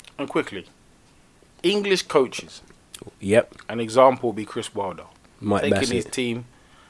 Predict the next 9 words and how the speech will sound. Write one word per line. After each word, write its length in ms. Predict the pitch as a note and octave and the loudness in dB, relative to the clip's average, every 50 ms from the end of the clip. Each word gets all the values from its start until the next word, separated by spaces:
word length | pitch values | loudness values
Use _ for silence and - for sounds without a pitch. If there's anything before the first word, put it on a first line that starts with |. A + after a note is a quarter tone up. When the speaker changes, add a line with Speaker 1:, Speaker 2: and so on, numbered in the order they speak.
| - - _ _ - | -20 -20 _ _ -16
Speaker 1:
from 160 | - - C#3 C3 | -10 -6 -2 0
the 60 | B2+ | 4
lower 260 | C3 C3+ C3 C3 B2+ | 6 8 8 8 6
leagues 420 | A#2 B2 A#2+ A2+ A2 A#2 - - - - - | 4 2 0 0 -2 -6 -10 -10 -10 -12 -6
right 220 | - B2+ C3 G#2+ B2 | 0 2 4 4 2
up 120 | A#2+ - | 0 -4
to 80 | - A#2 | -8 -12
the 60 | A2+ | -10
Premiership. 520 | - - B2 A2+ A2+ - - G#2+ F2+ - | -6 -4 -4 -4 -4 -8 -8 -8 -10 -10